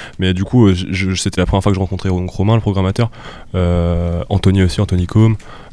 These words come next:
Euh, donc voilà, moi j'arrivais un peu dans la pièce en me présentant, euh, et donc la discussion c'était autour, bon voilà, comment on fait pour, euh, organiser des événements musique électronique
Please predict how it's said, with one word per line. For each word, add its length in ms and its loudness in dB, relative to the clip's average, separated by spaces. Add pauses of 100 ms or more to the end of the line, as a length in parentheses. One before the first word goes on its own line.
Euh, 140 0
donc 220 -2
voilà, 200 2
moi 120 0
j'arrivais 260 4
un 80 4
peu 80 2
dans 100 4
la 80 4
pièce 280 2
en 180 4
me 80 2
présentant, 520 4
euh, 40 0 (560)
et 140 0
donc 320 2
la 100 6
discussion 400 0
c'était 220 4
autour, 240 2
bon 100 2
voilà, 160 4
comment 220 2
on 60 4
fait 140 2
pour, 240 2
euh, 40 4
organiser 400 2
des 100 0
événements 260 2
musique 260 0
électronique 420 0